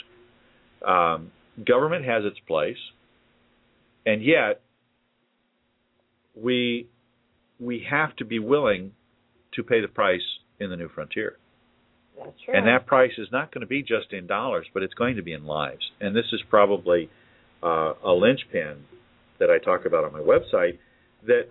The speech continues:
Speaker 1: that really emphasizes that if we're going to really make progress, we have to accept that there is a middle ground that we need to be willing to take,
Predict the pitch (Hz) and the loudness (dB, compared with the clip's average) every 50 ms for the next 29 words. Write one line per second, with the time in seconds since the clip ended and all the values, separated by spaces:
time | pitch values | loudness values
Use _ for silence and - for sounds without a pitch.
0 | - 113 120 120 120 _ _ _ _ _ _ _ _ _ - - _ - 131 127 | -8 -6 -6 -6 -8 _ _ _ _ _ _ _ _ _ -20 -20 _ -20 -18 -8
1 | 123 143 175 208 214 175 139 127 123 131 131 143 127 - - 95 90 87 80 - | -2 0 2 2 4 4 4 4 2 0 -2 -4 -4 -2 -2 0 0 -2 -2 -4
2 | - 87 85 85 - - - _ - 90 - 107 101 98 101 - _ _ _ _ | -8 -10 -10 -10 -12 -16 -20 _ -6 0 2 4 4 4 2 -2 _ _ _ _
3 | _ _ - - 127 123 - 131 123 117 131 131 135 151 165 170 147 - 120 110 | _ _ -2 -2 -2 0 2 2 0 2 4 4 4 4 2 -2 -6 -6 -6 -4
4 | 107 113 120 117 117 104 101 104 101 98 - - - 98 92 95 95 90 87 85 | -2 -2 0 0 0 0 2 0 0 0 -4 -6 0 2 4 4 4 4 2 2
5 | 80 78 - - 90 87 - 95 101 107 113 - - 120 107 101 - - - - | 2 0 -2 -4 -6 -2 2 2 2 2 2 0 -2 -2 -2 -2 -4 -4 0 0
6 | 80 73 76 - - - - _ _ _ _ _ _ _ _ _ _ _ _ _ | 0 2 0 -4 -8 -12 -20 _ _ _ _ _ _ _ _ _ _ _ _ _
7 | - 87 87 92 90 87 85 80 76 - - _ _ _ _ _ _ _ _ _ | -4 2 4 4 6 4 2 0 -4 -8 -16 _ _ _ _ _ _ _ _ _
8 | _ _ _ _ _ _ - 95 - 117 117 131 147 147 - - 113 110 107 107 | _ _ _ _ _ _ -20 -4 2 6 6 6 6 4 2 0 2 4 6 6
9 | 104 101 98 - - - - _ _ _ - 95 98 95 95 104 110 120 127 135 | 6 4 2 -2 -6 -6 -8 _ _ _ -4 -4 -4 -4 -2 0 0 0 0 0
10 | 135 117 - - 107 104 98 95 87 80 76 73 67 65 - - _ _ _ _ | -4 -6 -4 0 2 2 2 2 0 0 -2 -6 -10 -16 -20 -20 _ _ _ _
11 | _ _ _ _ _ _ - - - 90 92 101 117 131 135 131 117 107 101 98 | _ _ _ _ _ _ -10 -10 -10 -10 -8 -4 -2 -2 -2 -2 -2 -2 -2 -2
12 | 92 - - 101 85 90 92 90 85 90 90 82 85 85 82 _ _ _ - - | -4 -6 -8 -10 -6 -6 -4 -4 -2 -2 -2 -2 -2 -6 -8 _ _ _ -4 2
13 | - 87 85 80 78 - - | 4 6 6 4 2 -2 -8